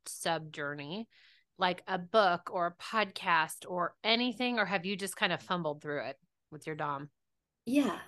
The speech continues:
Speaker 2: I just, I'm kinda learn as I go type of person.
Speaker 1: Okay.
Speaker 2: <laughs> And I realize this about myself in
Speaker 1: That's okay.
Speaker 2: business and in relationships and in everything. I kind of, like, rapid fire use real time feedback.
Speaker 1: Mm-hmm.
Speaker 2: Um, I,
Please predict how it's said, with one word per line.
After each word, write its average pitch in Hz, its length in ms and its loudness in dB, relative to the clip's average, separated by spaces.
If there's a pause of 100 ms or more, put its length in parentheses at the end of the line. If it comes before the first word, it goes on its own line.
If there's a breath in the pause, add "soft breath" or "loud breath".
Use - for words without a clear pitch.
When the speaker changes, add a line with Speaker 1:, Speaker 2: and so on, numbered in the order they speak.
(440)
Speaker 2:
I 214 140 4
just, 233 220 4
I'm 233 180 4
kinda 233 220 6
learn 214 220 8
as 208 140 4
I 190 80 6
go 202 300 8
type 196 340 0
of 196 120 2
person. 196 520 2 (540)
Speaker 1:
Okay. 185 320 -2
Speaker 2:
<laughs> 330 280 12
And 311 140 12
I 320 80 12
realize 339 400 12
this 339 160 10
about 277 220 10
myself 277 400 10
in 254 200 6
Speaker 1:
That's 254 240 8
okay. 247 120 4
Speaker 2:
business 254 280 -2
and 233 200 4
in 233 120 6
relationships 214 800 4
and 202 180 4
in 202 120 4
everything. 196 540 4
I 202 120 6
kind 220 280 4
of, 220 140 6
like, 208 240 6
rapid 190 420 2
fire 185 440 6
use 185 480 2
real 190 540 10 (240 soft breath)
time 185 320 2
feedback. - 720 0 (320 soft breath)
Speaker 1:
Mm-hmm. 170 360 -4
Speaker 2:
Um, 226 580 10
I, 233 260 8